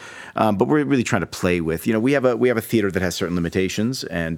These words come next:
particularly technically, and so we're really trying to play with, you know, what do we have? We have a great costume team.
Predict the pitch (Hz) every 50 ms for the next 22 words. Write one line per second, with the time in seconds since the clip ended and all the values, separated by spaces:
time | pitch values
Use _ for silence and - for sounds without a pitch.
0 | 85 - - - - 107 92 - 90 87 85 - 90 87 - 98 90 - 87 82
1 | 80 80 87 85 - 95 90 90 85 98 90 82 - 104 90 87 - - 107 98
2 | 92 87 87 85 - - - - - - - - - - - 123 127 120 120 113
3 | 107 104 107 101 92 85 85 90 85 80 82 76 82 92 92 90 90 90 - 85
4 | 82 80 - - - 80 76 - - 78 73 71 69 76 78